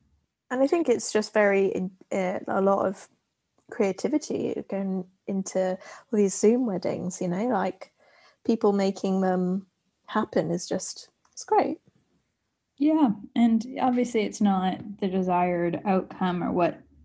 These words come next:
Speaker 2: you know, a couple would plan to do, but, you know, at the end of the day, they're married and they had people there socially distanced, um,
Speaker 1: Mm-hmm.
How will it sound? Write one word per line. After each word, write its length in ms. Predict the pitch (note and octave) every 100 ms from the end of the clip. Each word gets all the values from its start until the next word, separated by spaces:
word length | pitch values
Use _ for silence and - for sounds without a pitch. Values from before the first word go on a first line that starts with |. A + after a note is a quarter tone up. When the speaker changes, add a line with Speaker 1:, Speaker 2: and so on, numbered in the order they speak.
| -
Speaker 2:
you 160 | G#3
know, 200 | G3+ E3
a 60 | F3
couple 440 | G3 F3+ F3+ F#3+
would 280 | F#3 F3 F3+ - -
plan 340 | G3 F3 E3+
to 120 | F#3 F#3
do, 500 | G3+ A#3 G3 F#3 F3+
but, 420 | F#3 F3 F3+ - _ _ _ - - - - - _
you 100 | A3 G3+
know, 80 | F3
at 100 | G3
the 80 | G3
end 160 | G3
of 80 | F#3+
the 80 | F#3+
day, 160 | G3+ G3+
they're 160 | G#3+
married 440 | G3+ G#3 A3 A3+ G3+
and 680 | F3 - - - - - G3+ -
they 160 | F3+
had 500 | F#3+ F#3 F#3+ F#3+ F#3+
people 400 | - G3+ G3 G#3
there 560 | G3+ G3 G3+ G3 G3 G3
socially 580 | G3 - F#3+ G3+ G#3 G3
distanced, 1120 | F#3+ G3 G3+ - F#3+ F#3 G#3 G#3+ G#3 - -
um, 80 | -
Speaker 1:
Mm-hmm. 460 | - - - C4+